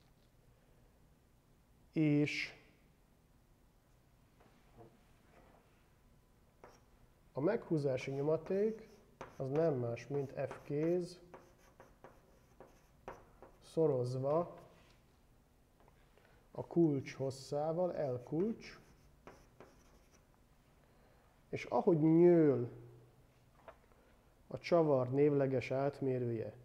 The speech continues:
nő a csavar által elviselt előfeszítő erő.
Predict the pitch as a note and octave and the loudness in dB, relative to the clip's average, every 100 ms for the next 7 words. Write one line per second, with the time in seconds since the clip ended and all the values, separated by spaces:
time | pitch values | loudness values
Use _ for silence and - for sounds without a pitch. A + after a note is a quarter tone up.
0 | - - - - C#3 D#3 D3+ D3 - D3 | -20 -20 -16 -4 0 2 2 -2 -2 -2
1 | C3+ C3 B2+ B2+ C3 C3 B2+ B2+ - B2+ | 0 -2 -2 -4 -4 -2 -2 -4 -6 -8
2 | A#2+ - - C3 C3 B2+ B2+ - B2 B2 | -8 -12 -8 -2 -2 -2 -8 -8 -10 -8
3 | A#2+ A#2+ - - | -6 -6 -8 -12